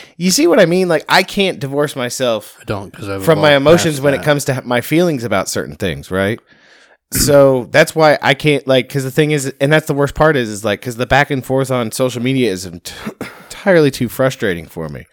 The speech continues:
Speaker 2: The thing is, with our posts, though, the thing that helps it, obviously, are the more comments. So if we re-, respond back to everything and have conversations, you know,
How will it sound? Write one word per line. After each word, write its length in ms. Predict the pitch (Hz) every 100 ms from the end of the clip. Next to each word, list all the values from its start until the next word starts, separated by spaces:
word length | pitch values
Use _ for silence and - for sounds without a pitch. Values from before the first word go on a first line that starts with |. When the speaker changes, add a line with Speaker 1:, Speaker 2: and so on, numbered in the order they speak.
| _
Speaker 2:
The 100 | 117
thing 240 | - 156
is, 200 | 131 98
with 180 | 98 98
our 140 | 98 98
posts, 400 | - 117 101 -
though, 300 | 87 85 85 -
the 140 | 101
thing 200 | 107 104
that 140 | 101
helps 320 | 101 101 87 90
it, 120 | -
obviously, 500 | - 98 90 - 90
are 120 | 90
the 80 | 92
more 180 | 185 -
comments. 460 | - 85 - -
So 120 | - 107
if 100 | -
we 120 | 131
re-, 160 | 117
respond 420 | 107 - - 117 110
back 140 | 101
to 80 | -
everything 420 | 107 135 - 85
and 80 | 90
have 120 | 98
conversations, 800 | 98 95 87 - 104 - 85 85 _ _ _ _ _ _ _ _
you 100 | 120
know, 300 | 107 95 90